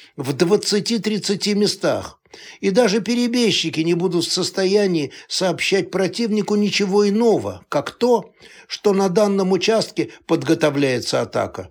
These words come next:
Таким образом, противник лишен возможности стягивать к одному месту все свои силы и не может знать,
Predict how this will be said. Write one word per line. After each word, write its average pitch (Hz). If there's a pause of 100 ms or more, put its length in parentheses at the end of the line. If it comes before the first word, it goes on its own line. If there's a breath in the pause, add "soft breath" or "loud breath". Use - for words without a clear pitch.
(720 loud breath)
Таким 262
образом, 175 (300 loud breath)
противник 220
лишен 208
возможности 180
стягивать 175
к -
одному 190
месту 208 (160 loud breath)
все 208
свои 196
силы 107 (260 loud breath)
и 202
не 226
может 196
знать, 170